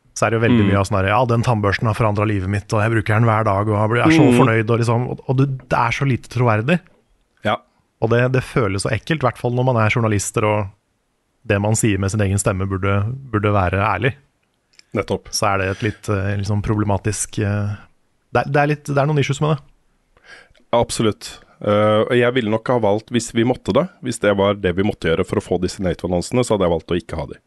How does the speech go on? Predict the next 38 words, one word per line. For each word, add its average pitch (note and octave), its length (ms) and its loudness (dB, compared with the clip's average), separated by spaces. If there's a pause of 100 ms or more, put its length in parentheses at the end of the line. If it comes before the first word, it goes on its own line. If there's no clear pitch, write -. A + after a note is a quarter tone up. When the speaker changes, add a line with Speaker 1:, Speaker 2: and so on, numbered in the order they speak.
(220)
Speaker 1:
Mm. G#2+ 200 0 (400)
Speaker 2:
<clears throat> E3+ 360 2 (140)
Det, A2 140 0 (260)
de F#2+ 80 4 (160)
pengene E2+ 260 -2
hadde F2 140 -2
takket F#2+ 200 -2
nei D#2+ 160 -2
til, F#2 160 -6
og F#2 80 2
det G#2 80 4
hadde A2+ 460 0
jo G#2+ 60 2
vært G#2+ 120 -4
litt A#2+ 80 -4
synd, C#3+ 160 -2
da, D#3+ 80 -2
for A#2 140 -4
det B2 140 2
blir G2 120 -2
jo G2+ 140 2
en C#3 60 2
del A2+ 120 2
penger G2 260 -2
i G#2 60 -2
løpet G2 160 -2
av G2 60 -4
et G#2 60 -2
år. A2 160 0 (960)
Eh, G#2+ 240 2
men A#2+ 160 -2
det D3 100 4
andre B2 180 -2
prinsippet B2+ 360 0
var C3+ 120 4
jo G#2+ 80 4
at - 140 -20 (100)
vi, A2+ 120 2